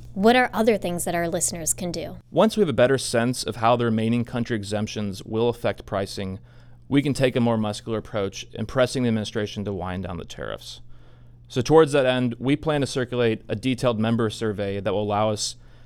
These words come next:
Speaker 2: to present, as we said, more credible data to House members and the
Speaker 1: Mm-hmm.
Speaker 2: executive branch.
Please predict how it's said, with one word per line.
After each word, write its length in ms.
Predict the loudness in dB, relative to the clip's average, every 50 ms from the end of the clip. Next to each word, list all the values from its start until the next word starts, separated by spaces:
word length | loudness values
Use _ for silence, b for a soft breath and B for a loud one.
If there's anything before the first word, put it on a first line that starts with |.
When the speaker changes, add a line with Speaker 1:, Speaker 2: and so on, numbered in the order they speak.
| b b
Speaker 2:
to 100 | b 0
present, 460 | 0 2 2 4 6 6 6 4 0 -4 -14 -20 -20 -20 -20 -20 -12 -4 2
as 200 | 2 2 4 2
we 60 | 0
said, 280 | 0 0 2 2 2 2
more 180 | 2 0 0
credible 340 | 0 0 0 0 2 2 0
data 320 | 0 0 0 2 2 0
to 120 | 0 -2 -2
House 240 | -2 -2 -4 -2 -4
members 260 | -4 -4 -4 -4 -2
and 120 | -2 0
the 120 | 0 0 0
Speaker 1:
Mm-hmm. 0 |
Speaker 2:
executive 480 | -2 -4 -6 -6 -6 -6 -8 -8 -8
branch. 420 | -8 -8 -8 -10 -10 -14 -16 -18